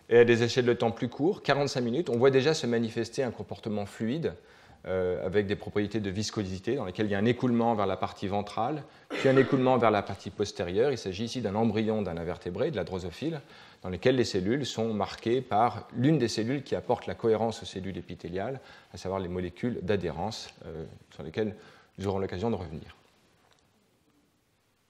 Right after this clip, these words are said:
Donc vous voyez que sur des échelles de temps de quelques dizaines de minutes ou d'heures,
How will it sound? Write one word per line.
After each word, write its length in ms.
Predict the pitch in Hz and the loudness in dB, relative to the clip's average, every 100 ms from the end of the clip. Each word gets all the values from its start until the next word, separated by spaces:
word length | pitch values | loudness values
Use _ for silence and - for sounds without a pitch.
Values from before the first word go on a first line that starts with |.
| _ _ - | _ _ -6
Donc 120 | 107 104 | 0 6
vous 80 | |
voyez 240 | 120 127 156 | 8 8 6
que 180 | 135 131 | 6 4
sur 140 | 120 | 4
des 180 | 113 117 | 2 2
échelles 220 | 117 123 | 2 2
de 80 | 123 | 2
temps 100 | 120 | 2
de 80 | 107 | 0
quelques 260 | 117 107 | -2 -2
dizaines 300 | 104 110 113 | -2 0 0
de 80 | 110 | 0
minutes 460 | 104 107 139 160 - | 0 -2 -4 -6 -6
ou 100 | 104 | 0
d'heures, 360 | 101 110 131 | 2 4 2